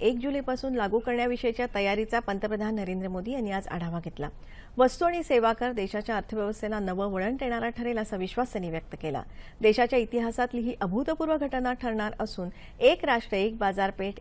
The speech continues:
एक कर पद्धतीचा जनतेला मोठा लाभ होईल असंही पंतप्रधान म्हणाले.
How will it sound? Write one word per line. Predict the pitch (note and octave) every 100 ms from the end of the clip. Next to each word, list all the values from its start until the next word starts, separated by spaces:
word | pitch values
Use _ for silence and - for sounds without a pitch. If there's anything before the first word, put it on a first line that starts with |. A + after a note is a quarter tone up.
| -
एक | A3+ -
कर | A3+ A3+
पद्धतीचा | G3 G3 G#3 G#3+ G#3+ A3+
जनतेला | A3 F#3+ F#3+ F3+ F3+
मोठा | F3+ F3+ G3+
लाभ | F#3 F#3+ B3+ G#3+
होईल | F3+ - - -
असंही | A3+ A3 A3
पंतप्रधान | B3+ G3+ F3 E3 E3 F3 E3+
म्हणाले. | F3 D3